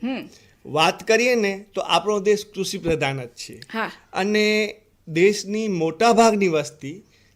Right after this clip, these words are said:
Speaker 2: ગામડાઓમાં વસે છે અને ખેતી ઉપર આધારિત છે.
Speaker 1: હા.
Speaker 2: આપણો જે રોજગારીનો મોટો પ્રશ્ન છે ને,
Speaker 1: હમ.
Speaker 2: તે ખેતીના માધ્યમથી ઉકેલી શકાય છે.
Speaker 1: હા.
Speaker 2: અને સાથે સાથે હાલના સમયમાં તમે જોશો ને,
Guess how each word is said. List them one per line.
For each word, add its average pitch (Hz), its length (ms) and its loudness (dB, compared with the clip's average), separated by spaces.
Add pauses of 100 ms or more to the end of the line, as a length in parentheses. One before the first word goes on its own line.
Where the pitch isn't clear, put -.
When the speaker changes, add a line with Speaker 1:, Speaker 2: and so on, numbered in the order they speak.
Speaker 2:
ગામડાઓમાં 165 800 4
વસે 139 420 -2
છે 214 360 4
અને 190 400 -4
ખેતી 196 440 0
ઉપર 208 300 0
આધારિત 147 420 0
છે. - 240 -14
Speaker 1:
હા. 185 260 -4 (380)
Speaker 2:
આપણો 151 460 -2
જે 196 220 4
રોજગારીનો 180 760 2
મોટો 180 340 0
પ્રશ્ન 185 460 -2
છે 262 200 0
ને, 202 100 -2
Speaker 1:
હમ. 208 440 -6
Speaker 2:
તે 214 140 -4
ખેતીના 214 560 0
માધ્યમથી 180 640 0
ઉકેલી 208 400 2
શકાય 123 380 -10
છે. - 140 -16
Speaker 1:
હા. 208 280 -8 (220)
Speaker 2:
અને 240 280 -2
સાથે 156 480 0
સાથે 220 480 -2 (400)
હાલના 185 380 2
સમયમાં 220 460 0
તમે 220 220 0
જોશો 175 360 -4
ને, 170 160 -8